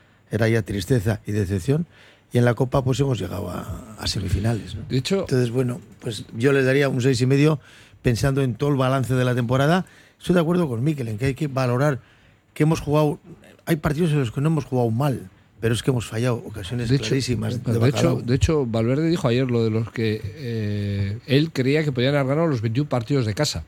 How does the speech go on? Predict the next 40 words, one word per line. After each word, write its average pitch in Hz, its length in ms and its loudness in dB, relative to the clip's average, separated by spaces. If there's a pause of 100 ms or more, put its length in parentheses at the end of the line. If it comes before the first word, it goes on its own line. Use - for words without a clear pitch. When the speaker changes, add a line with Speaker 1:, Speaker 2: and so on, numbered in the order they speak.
(520)
Speaker 2:
Yo 113 200 -2
no 170 120 0
sé 170 100 0
si 131 160 0
tanto, 170 460 -2 (600)
porque 113 360 -2
ha - 20 0
habido 120 320 4
alguna 110 400 0
castaña, 131 520 -2 (360)
pero 107 920 0
es 117 120 0
verdad 143 240 2
que 147 200 2
el 113 80 0
Athletic, 110 480 -2
eh, 123 380 0
joder, 135 400 0
el 107 120 -4
día 120 140 0
de 127 60 0
la 131 120 2
Real, 151 380 2 (120)
el 120 140 -4
día 139 160 0
de 151 240 -2
la 139 100 -2
Real 170 180 0
salió 131 300 0
todo. 95 280 -6 (220)
Speaker 1:
Sí. - 300 -8 (180)
Speaker 2:
Eh, 117 800 0
Iñaki 131 380 0
agarra 135 340 2
una 143 180 2
allí 202 360 2
y 156 80 2
luego 127 200 2
mete 127 200 0
un 135 380 -2